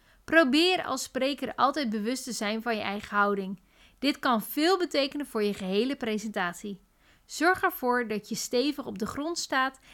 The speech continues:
en dat er een denkbeeldige touwtje van je kruin naar het plafond gaat. Schouders naar beneden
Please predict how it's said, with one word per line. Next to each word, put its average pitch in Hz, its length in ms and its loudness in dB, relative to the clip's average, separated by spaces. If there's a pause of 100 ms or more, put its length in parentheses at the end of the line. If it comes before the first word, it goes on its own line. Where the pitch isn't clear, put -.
(240)
en 294 300 2
dat 254 200 6
er 226 140 0
een 208 180 0
denkbeeldige 208 720 0
touwtje 214 420 0
van 196 240 -6
je 190 80 -8
kruin 247 480 0
naar 233 120 0
het 220 180 -4
plafond 302 460 -4
gaat. - 400 -8 (480)
Schouders 381 540 4
naar 359 200 4
beneden 269 500 -2